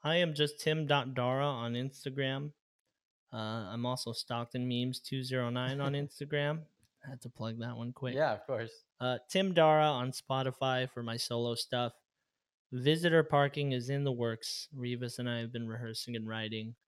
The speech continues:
Speaker 1: Um, and that's that.
Speaker 2: Cool.
Speaker 1: That is me.
Speaker 2: Awesome. Um, well, I'm gonna pause this, uh, this recorder, and then we'll figure out what we wanna do to, uh, get some, some music laid down.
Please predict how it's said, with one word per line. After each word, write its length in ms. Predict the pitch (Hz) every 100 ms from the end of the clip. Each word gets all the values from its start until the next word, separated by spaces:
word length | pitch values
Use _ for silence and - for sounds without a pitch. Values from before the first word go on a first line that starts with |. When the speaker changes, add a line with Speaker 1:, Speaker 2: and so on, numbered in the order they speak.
| _ _ _ _ _ -
Speaker 1:
Um, 680 | 113 113 110 113 113 110 113 _ _ _ _ _ _ _ _ _ _ _ _ _ _ _ _ -
and 400 | 123 123 123 127
that's 280 | 135 147 -
that. 380 | 123 135 143 - _ _ _ _ _ _ _
Speaker 2:
Cool. 180 | 160 196
Speaker 1:
That 80 | 131
is 120 | 131
me. 380 | 135 143 123 113 - _
Speaker 2:
Awesome. 440 | 113 127 107 101 117 _ _ _ -
Um, 300 | 113 113 107
well, 140 | 113 101
I'm 160 | 120
gonna 200 | 139 135
pause 500 | 113 - 107 113 -
this, 400 | 113 107 107 -
uh, 220 | 107 98 98
this 160 | 107
recorder, 340 | 110 104 107 113
and 120 | 110
then 140 | 98
we'll 160 | 98 95
figure 260 | - 95 95
out 160 | 95
what 120 | 82 101
we 60 |
wanna 260 | 101 98 98
do 200 | 95 95 -
to, 220 | 98 95 90
uh, 260 | 90 101 101 - -
get 140 | 98
some, 340 | - 98 98 -
some 220 | - 104
music 300 | 98 98 98 -
laid 180 | - -
down. 300 | 92 107